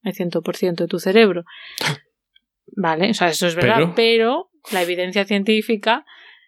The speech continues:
Speaker 1: sugiere que a lo largo de un periodo de veinticuatro horas sí que usamos todo nuestro cerebro, ¿vale? O
Speaker 2: Claro,
Speaker 1: sea
Speaker 2: a ver,
Speaker 1: que
Speaker 2: sí. Sería como decir, no usas todo el cuerpo, solo usas el diez por ciento del cuerpo. Claro, pues si estoy sentado, tío, pues no, no voy a estar ahí,
Speaker 1: Exacto.
Speaker 2: claro, pedaleando.
Speaker 1: Exacto. A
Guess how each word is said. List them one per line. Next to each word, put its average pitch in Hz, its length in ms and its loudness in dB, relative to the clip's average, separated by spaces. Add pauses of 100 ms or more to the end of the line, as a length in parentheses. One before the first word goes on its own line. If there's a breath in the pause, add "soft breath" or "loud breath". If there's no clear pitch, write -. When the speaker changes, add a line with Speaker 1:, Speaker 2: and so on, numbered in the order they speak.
Speaker 1:
sugiere 214 720 -2
que 233 80 -2
a 196 60 0
lo 185 60 -2
largo 190 220 0
de 196 60 -4
un 196 80 -4
periodo 208 320 2
de 190 60 0
veinticuatro 190 680 -4
horas 202 320 0
sí 233 180 0
que 208 80 0
usamos 202 400 -2
todo 190 180 0
nuestro 170 260 -12
cerebro, 160 420 -12 (260)
¿vale? 175 180 -8
O - 20 -4
Speaker 2:
Claro, - 160 0
Speaker 1:
sea - 100 0
Speaker 2:
a - 20 -2
ver, 180 160 -4
Speaker 1:
que 170 80 -20
Speaker 2:
sí. 107 280 -12 (380)
Sería 117 240 -4
como 117 160 0
decir, 117 220 -2
no 127 120 0
usas 131 200 -2
todo 123 240 0
el 120 100 0
cuerpo, 127 300 -2
solo 139 160 0
usas 131 180 -2
el 135 60 2
diez 139 120 2
por 131 120 2
ciento 131 220 0
del 123 80 0
cuerpo. 117 300 -2
Claro, 120 180 0
pues 113 140 0
si 110 40 -4
estoy 123 160 0
sentado, 131 440 0
tío, 131 200 0
pues 127 100 0
no, 120 300 2
no 117 80 0
voy 117 100 2
a - 40 2
estar 220 120 0
ahí, 208 60 2
Speaker 1:
Exacto. 233 400 -4
Speaker 2:
claro, 202 220 -6 (120)
pedaleando. 113 400 -4
Speaker 1:
Exacto. 190 440 -4
A 190 120 -14